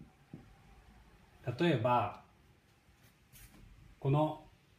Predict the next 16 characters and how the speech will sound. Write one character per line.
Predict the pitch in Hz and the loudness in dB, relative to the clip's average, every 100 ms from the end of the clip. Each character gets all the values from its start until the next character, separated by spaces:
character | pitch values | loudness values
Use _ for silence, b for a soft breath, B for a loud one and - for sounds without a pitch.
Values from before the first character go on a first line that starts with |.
| _ _ _ - | _ _ _ -2
目 | 131 | 0
盛 | 147 160 | 2 2
り | 151 | 4
だ | 139 | 2
け | 139 180 | 4 2
を | 147 | 2
使 | - | -2
っ | 120 120 - | -4 -4 -4
て | 180 135 107 - - - - _ _ _ - | -2 -2 -4 -14 -20 -20 -20 _ _ _ -4
赤 | 143 120 | 0 2
や | 120 131 - - - - - | 2 2 0 -10 -20 -20 -14
黒 | - 139 110 | -4 0 0
の | 110 | 0
長 | 135 127 | 2 0
さ | 110 104 | -2 -2
を | 143 131 - | 0 0 -4